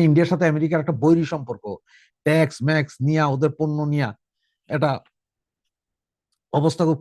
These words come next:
খারাপ। এই অবস্থায় আবার তাদের মধ্যে একটা নিরাপত্তা চুক্তি স্বাক্ষর হলো। সেই দিকে আবার আজকে যদি আপনারা খেয়াল করেন, আজকে ইন্ডিয়া বাংলাদেশ বর্ডার, চায়না বর্ডার, পাকিস্তান বর্ডার চতুর্দিকে no term ঘোষণা করে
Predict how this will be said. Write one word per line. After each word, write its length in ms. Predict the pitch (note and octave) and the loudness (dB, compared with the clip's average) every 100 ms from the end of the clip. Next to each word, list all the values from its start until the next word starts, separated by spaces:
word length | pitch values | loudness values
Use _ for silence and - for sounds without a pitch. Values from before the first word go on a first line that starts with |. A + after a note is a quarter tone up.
| C#3 | -2
খারাপ। 180 | A2+ - F3 | -4 -2 0
এই 60 | G3 | 2
অবস্থায় 300 | F#3+ - A#3 | 2 0 0
আবার 120 | A3+ A#3+ | 0 -4
তাদের 220 | F#3+ F3+ A#3 | -6 -6 -6
মধ্যে 180 | A#3+ G#3 A#3+ | -8 -6 -6
একটা 160 | - C4 C4 _ _ D3 | -6 -10 -10 _ _ 0
নিরাপত্তা 480 | A3+ C4 A#3 - G#3 | 2 2 2 0 -2
চুক্তি 260 | D#3+ - C3 | -4 -10 -10
স্বাক্ষর 280 | B2+ - - F2 | -10 -10 -12 -14
হলো। 140 | D2+ _ _ _ _ _ _ _ _ | -16 _ _ _ _ _ _ _ _
সেই 200 | - D4+ | -2 0
দিকে 200 | C4+ C#4+ C4+ | 2 2 4
আবার 140 | B3 G#3 - - B3+ | 4 2 -4 -4 -2
আজকে 540 | D4 - - - - A#3 C3 | -2 -8 -20 -12 0 2 2
যদি 160 | A2 A2 | -2 -4
আপনারা 220 | F#2+ G#2+ G2 | -4 -8 -8
খেয়াল 180 | G#2+ G2 - | -6 -8 -8
করেন, 180 | E2+ E2+ _ _ _ _ - | -16 -18 _ _ _ _ -2
আজকে 560 | D3+ F#3+ - - - C#4+ C#4 - _ D#3+ | 0 2 -2 -8 0 0 0 -6 _ 2
ইন্ডিয়া 300 | F3 F#3 A#3 C#4 C4 _ _ _ _ | 4 6 4 2 -4 _ _ _ _
বাংলাদেশ 500 | F2+ G2+ D#3+ F#3+ F#3+ F#3 | -6 -2 0 2 2 0
বর্ডার, 220 | G3+ G#3 A3 A3 | 0 0 -2 -2
চায়না 260 | D3 D3+ D#3+ | -2 -2 -2
বর্ডার, 220 | E3 F#3+ F3+ | -2 -4 -6
পাকিস্তান 340 | D#3 - - D3+ A2+ | -10 -10 -8 -6 -4
বর্ডার 200 | G2+ F#2+ - | -6 -8 -6
চতুর্দিকে 460 | D3 D#3 C3+ D#3 F#3 C3+ | -4 -2 -2 -2 0 0
no 80 | E3+ F3+ | -2 -2
term 140 | G3+ C3 | -2 -4
ঘোষণা 240 | A2 - G2+ | -6 -12 -16
করে 120 | F2 | -16